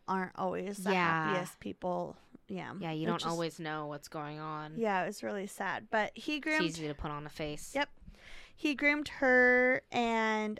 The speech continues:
Speaker 1: as she got older in her teenage years, her and her mother seemed to compete for Bev's, her stepdad's attention. Um, and I also read a few different sources with a, a few different s-, responses. Some said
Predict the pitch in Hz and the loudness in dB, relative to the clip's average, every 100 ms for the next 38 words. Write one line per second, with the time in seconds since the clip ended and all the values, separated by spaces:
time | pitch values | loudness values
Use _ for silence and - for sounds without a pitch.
0 | - 220 220 214 - 220 196 - 233 240 | 0 4 4 4 -2 2 2 4 4 4
1 | 240 240 226 208 208 208 226 214 208 - | 4 4 2 0 -4 -2 -2 0 -2 -2
2 | 202 190 196 196 - 233 226 233 220 196 | 0 2 0 -2 0 0 2 0 2 2
3 | 202 208 - 196 220 - 202 - 214 - | 2 -2 -4 -6 -6 -6 -8 -6 -8 -8
4 | - 208 190 190 185 185 - - _ _ | -2 0 2 2 0 0 -4 -16 _ _
5 | _ _ _ - 208 - - 180 180 - | _ _ _ -6 -2 0 -2 -2 -2 -4
6 | 180 - 170 - 214 262 285 - - - | -8 -6 -6 -2 -2 -2 -6 -16 -20 -20
7 | - - - - 220 214 202 - 220 214 | -20 -20 -20 -2 4 6 4 2 4 6
8 | 247 - 285 254 240 233 233 226 - _ | 4 4 2 6 8 8 6 2 -4 _
9 | _ _ _ - 214 202 - 226 226 226 | _ _ _ 0 2 2 2 0 0 -2
10 | 233 - 208 208 214 202 - 196 196 - | -4 -2 -2 -2 -2 -2 -2 -4 -4 -8
11 | _ - 196 190 - 240 254 247 247 - | _ -4 -2 -2 -4 -4 -2 -2 -6 -6
12 | - 226 226 - 214 208 220 220 - 220 | -14 -6 -6 -2 -4 0 0 0 2 0
13 | 226 - 226 214 214 | 0 0 4 4 4